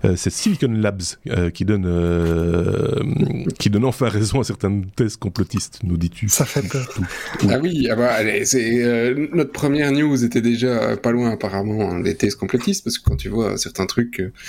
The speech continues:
Speaker 3: tu vois, t'es dans la même réaction en tout cas de, de, d'un certain public, hein, euh,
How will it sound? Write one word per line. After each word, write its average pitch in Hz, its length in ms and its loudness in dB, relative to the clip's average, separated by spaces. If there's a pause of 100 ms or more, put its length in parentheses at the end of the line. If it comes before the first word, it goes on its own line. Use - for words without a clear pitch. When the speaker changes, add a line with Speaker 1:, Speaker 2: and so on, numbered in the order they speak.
(340)
Speaker 3:
tu 113 120 2
vois, 110 140 0
t'es 117 120 -2
dans 117 120 2
la 120 80 2
même 131 160 2
réaction 127 480 0
en 113 60 -2
tout 98 100 -6
cas 104 160 0
de, 98 320 -2
de, 92 460 -2
d'un 98 80 0
certain 90 280 0
public, 117 360 0
hein, 113 180 0
euh, 104 320 -6